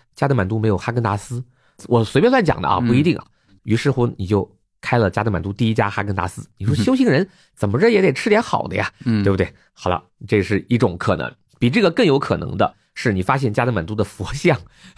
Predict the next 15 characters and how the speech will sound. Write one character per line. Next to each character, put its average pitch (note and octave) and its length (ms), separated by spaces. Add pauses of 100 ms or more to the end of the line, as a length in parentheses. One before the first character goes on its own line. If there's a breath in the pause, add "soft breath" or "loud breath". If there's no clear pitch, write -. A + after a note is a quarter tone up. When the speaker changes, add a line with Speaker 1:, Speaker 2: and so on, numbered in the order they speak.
(220)
Speaker 1:
<laughs> - 520
Speaker 2:
非 B3 200
常 G#2 180
精 G#2 220
美。 F#2 200
Speaker 1:
非 F3 180
常 D3+ 120
精 F#3+ 200
美， - 200
纯 B2 240
手 G#2+ 140
工 A2+ 160
打 D#3+ 160
造， - 260 (100)
Speaker 2:
嗯。 F#2 260